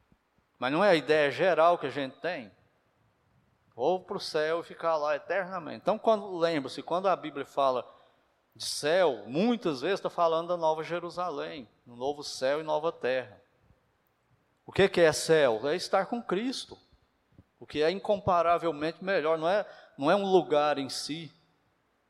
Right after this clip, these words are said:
é estar com Ele. E aí, como serão os detalhes? Provavelmente aí despertou na sua mente uma série de interrogação, mais do que no paletó do Coringa, né? O Coringa? Não, charada, né?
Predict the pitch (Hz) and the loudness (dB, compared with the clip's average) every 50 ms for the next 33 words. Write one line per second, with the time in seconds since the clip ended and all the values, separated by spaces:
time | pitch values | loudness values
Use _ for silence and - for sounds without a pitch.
0 | _ _ _ _ _ _ _ - 139 147 - - 185 185 180 - - 208 202 190 | _ _ _ _ _ _ _ -12 -12 -10 -2 0 0 0 0 -2 -6 -6 -6 -6
1 | 202 247 233 180 127 101 _ _ _ _ _ _ _ _ _ _ _ _ _ _ | -6 -6 -8 -10 -12 -16 _ _ _ _ _ _ _ _ _ _ _ _ _ _
2 | _ _ _ _ _ _ _ _ - 156 175 202 226 - 233 254 262 240 - - | _ _ _ _ _ _ _ _ 4 4 4 4 6 6 6 6 6 2 0 2
3 | 226 214 190 185 180 180 175 156 - 165 165 156 151 - 160 143 127 117 117 - | 4 6 6 6 4 4 2 0 2 2 2 2 2 2 2 2 2 0 -2 -4
4 | - 196 220 226 190 196 185 170 160 175 160 156 160 175 185 - 175 170 180 175 | -2 0 0 2 4 6 4 4 4 2 0 0 0 0 0 0 0 -2 -2 -4
5 | - - - - 214 208 175 160 - 190 185 180 165 151 - - 165 151 143 143 | -8 -8 -4 -2 -2 -2 -2 -2 0 0 0 0 0 -2 -2 -2 -2 -2 0 -2
6 | 151 160 156 - 165 151 - - 190 208 214 202 185 196 185 - 185 160 156 170 | -6 -8 -6 -6 -6 -6 -6 -6 -6 -6 -6 -8 -12 -14 -6 -6 -2 0 2 2
7 | 156 160 156 143 135 - - - 147 160 175 185 196 - _ _ _ _ _ _ | 2 2 0 0 -2 -4 -6 -6 -4 -4 -4 -6 -8 -12 _ _ _ _ _ _
8 | _ _ _ _ _ - - _ _ _ 127 127 151 180 175 190 - - 185 185 | _ _ _ _ _ -20 -20 _ _ _ 0 2 2 2 2 0 -4 -6 -6 -6
9 | 180 - 190 180 175 170 170 - 165 151 151 147 - - - 147 147 131 123 123 | 0 2 4 4 4 2 0 4 4 4 4 4 0 0 0 2 2 0 -2 -6
10 | 117 117 110 104 110 127 151 156 - - _ _ _ _ _ _ _ _ _ _ | -6 -8 -8 -6 -6 -6 -6 -6 -8 -12 _ _ _ _ _ _ _ _ _ _
11 | _ _ _ _ _ _ 120 - - 107 117 143 190 196 135 110 110 120 123 117 | _ _ _ _ _ _ -18 -10 -8 -6 -4 -4 -6 -6 -8 -8 -8 -6 -6 -6
12 | 110 - - - 127 120 113 110 113 113 110 104 98 104 101 120 139 | -6 -6 -2 0 0 2 2 2 2 0 0 -2 -6 -10 -12 -12 -16